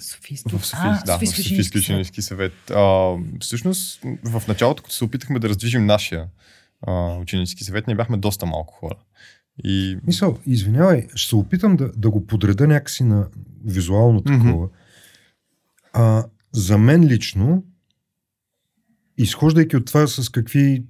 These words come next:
Speaker 3: а, ученици, деца и така нататък ми се е случвало да се срещам, а, самия факт ти да решиш да променяш нещо в каквато и да е общност, тя общност може да е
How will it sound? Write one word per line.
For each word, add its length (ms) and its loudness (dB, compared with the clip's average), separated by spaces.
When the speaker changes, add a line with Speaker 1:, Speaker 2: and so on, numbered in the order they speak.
Speaker 3:
а, 80 2
ученици, 1040 2
деца 440 2
и 100 0
така 200 -2
нататък 420 -2
ми 180 0
се 120 -6
е 40 -4
случвало 360 -2
да 100 -2
се 120 -8
срещам, 480 -2
а, 280 2
самия 400 2
факт 500 -4
ти 320 2
да 240 4
решиш 340 -2
да 220 -4
променяш 600 2
нещо 420 0
в 60 -6
каквато 520 -2
и 60 6
да 100 2
е 40 6
общност, 580 -2
тя 120 2
общност 360 -2
може 180 -2
да 300 0
е 40 -4